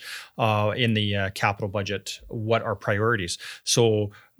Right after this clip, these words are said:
uh, remember, when we come to council, uh, and stressing to the public, we're not guessing what council's priorities are, or what they're,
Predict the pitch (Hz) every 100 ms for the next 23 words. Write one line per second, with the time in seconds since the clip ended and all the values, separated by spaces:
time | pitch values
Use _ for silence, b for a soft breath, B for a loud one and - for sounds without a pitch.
0 | - 113 - 139 120 110 110 131 - 151
1 | 113 - 110 104 110 104 107 107 - -
2 | - - 113 113 117 101 147 123 127 110
3 | 92 117 107 101 117 117 98 107 98 104
4 | 92 - 104 98 95 - 98 98 107 101
5 | 98 92 92 92 95 95 98 98 104 104
6 | 101 101